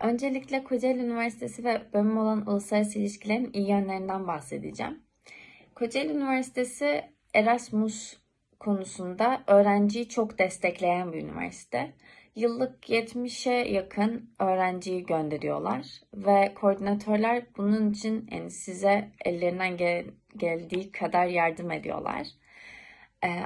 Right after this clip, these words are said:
aynı zamanda okulumuz öğrenci kulüplerini çok destekler. Ee, yıl içerisinde gerek ekstra eğitimler olsun, sertifika programları olsun,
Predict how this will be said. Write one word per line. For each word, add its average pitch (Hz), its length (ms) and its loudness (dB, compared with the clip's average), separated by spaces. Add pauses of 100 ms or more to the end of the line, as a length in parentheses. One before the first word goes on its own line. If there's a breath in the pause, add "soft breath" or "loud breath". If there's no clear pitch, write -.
(100)
aynı 254 260 2
zamanda 269 640 -2 (480)
okulumuz 226 800 -2 (280)
öğrenci 196 440 4
kulüplerini 214 600 2
çok 220 240 -6
destekler. 175 680 -2 (760 soft breath)
Ee, 180 140 2
yıl 185 480 -2
içerisinde 180 880 0
gerek 180 420 2
ekstra 180 360 -4
eğitimler 175 560 -2
olsun, 175 400 0
sertifika 170 600 -8
programları 170 680 0
olsun, 165 480 -6